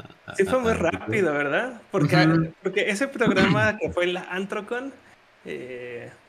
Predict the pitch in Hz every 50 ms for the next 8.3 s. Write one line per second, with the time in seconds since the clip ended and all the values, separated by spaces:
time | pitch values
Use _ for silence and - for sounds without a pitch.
0 | _ - - 170 170 220 202 208 - 185 165 175 175 175 170 175 185 190 190 190
1 | 190 190 - - _ - 151 143 - - 147 156 156 - - 147 135 127 156 208
2 | 269 247 - _ - 156 - - - 147 139 135 147 156 156 160 175 165 - 170
3 | 160 - 143 139 - - 147 147 151 147 147 - - 143 139 131 123 131 143 -
4 | _ _ - - 151 147 - - 165 156 165 196 220 214 - _ _ _ _ _
5 | _ - 147 135 123 139 143 156 190 175 175 170 - - - 190 170 156 165 170
6 | 202 240 233 - 233 233 254 247 - 240 208 247 233 202 190 208 202 - 202 196
7 | 196 190 175 147 156 160 - - - 170 165 175 - - - - - - 135 139
8 | 120 87 76 - -